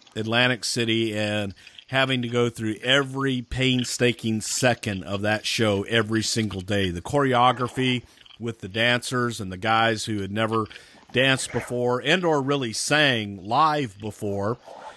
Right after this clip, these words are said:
They did the, the album, you know, in a studio and shit, so they never actually sang these things before.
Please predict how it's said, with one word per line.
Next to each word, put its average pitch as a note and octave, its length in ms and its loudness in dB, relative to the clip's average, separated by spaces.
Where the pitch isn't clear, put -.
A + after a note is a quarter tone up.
They A#2 100 -2
did A#2+ 240 0
the, A2 340 2
the G2 540 -8
album, B2 440 0
you G#2 80 -4
know, G#2 200 -2
in G#2 60 -4
a F#2+ 40 -6
studio C#3+ 560 0
and F#2 80 -6
shit, G#2 320 -2
so - 140 -6
they D#3+ 140 0
never D#3 220 0
actually C#3+ 360 0
sang D3+ 480 2
these G2 260 -6
things G2 340 -2
before. F#2+ 520 -2